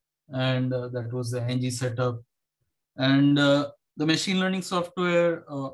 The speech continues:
organizes all the three G P P procedures that it sees. And you can get, uh,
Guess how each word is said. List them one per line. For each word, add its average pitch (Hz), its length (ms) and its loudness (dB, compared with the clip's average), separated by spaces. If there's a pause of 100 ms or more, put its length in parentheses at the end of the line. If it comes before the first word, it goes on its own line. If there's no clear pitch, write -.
organizes 151 1000 -2
all 139 320 0
the 147 100 0
three 143 180 -6
G 139 120 -2
P 135 120 -4
P 135 140 -6
procedures 139 560 -4
that 123 180 -6
it 120 120 -6
sees. 135 480 -6 (720)
And 131 420 0 (160)
you 135 180 -2
can 135 280 2
get, 139 360 0
uh, 127 420 -2